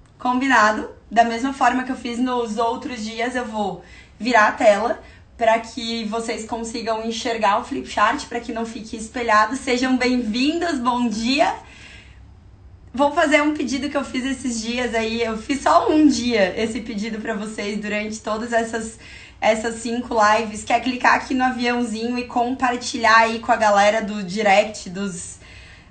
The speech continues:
do, do Instagram de vocês. Eu vou ficar muito, muito, muito grata, muito feliz de poder ver uma galera aqui nessa live hoje cedo, terça-feira, pra gente já ir pro nosso dia com gás, entendendo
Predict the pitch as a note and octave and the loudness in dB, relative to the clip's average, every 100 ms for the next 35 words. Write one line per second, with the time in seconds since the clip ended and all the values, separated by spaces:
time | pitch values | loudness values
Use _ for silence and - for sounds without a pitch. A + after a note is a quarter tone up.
0 | - F3+ G#3 G3+ G3 G3 G3 F#3+ F3+ G#3 | -14 -8 -2 0 0 0 -2 -4 -4 -4
1 | A3 - A3 G#3 G#3 A3 A3 G#3+ A3 G3+ | -4 2 4 4 0 0 -4 -6 -2 -2
2 | G#3 A3+ A3+ G3 G3+ - A#3 - G#3+ A3+ | -2 -2 -4 -4 -6 -2 0 0 -2 -4
3 | B3 C4 B3 B3 C4 B3 C4 A3+ A3+ A3+ | 0 0 0 0 0 2 0 0 2 2
4 | C4 B3 A#3+ C4 - A3+ A3 D4+ - - | 2 -4 -4 -6 -6 -6 -4 -6 -6 -12
5 | G#3+ A3+ A3+ A3+ A3+ A#3 A#3 A#3+ A3+ A3+ | -10 -8 -4 0 0 2 2 4 2 6
6 | A3+ B3 A#3 A3 B3+ B3+ - A#3+ A#3 A3+ | 6 6 8 8 6 2 -4 -4 -2 2
7 | G3+ G3 A3+ A3 G#3 G#3 G#3+ - G3+ G#3+ | 4 2 0 -2 -2 -2 -6 -8 -6 -6
8 | A3 A#3+ - - - - - - C4 C4 | -8 -10 -16 -20 -20 -20 -18 2 4 4
9 | D4 - A#3+ C4 C#4+ B3+ A#3+ A#3+ B3 A#3+ | 0 2 2 2 2 -2 -2 2 2 0
10 | A#3 B3+ A#3+ C4+ A3 B3 - B3 A3+ G3+ | -2 0 0 0 -2 -4 -2 2 6 6
11 | G#3+ B3+ B3 C#4+ D4+ E4+ D#4+ F4 C#4+ B3 | 6 4 2 2 2 2 4 4 4 2
12 | B3 A#3+ C4 D#4 | 0 0 2 0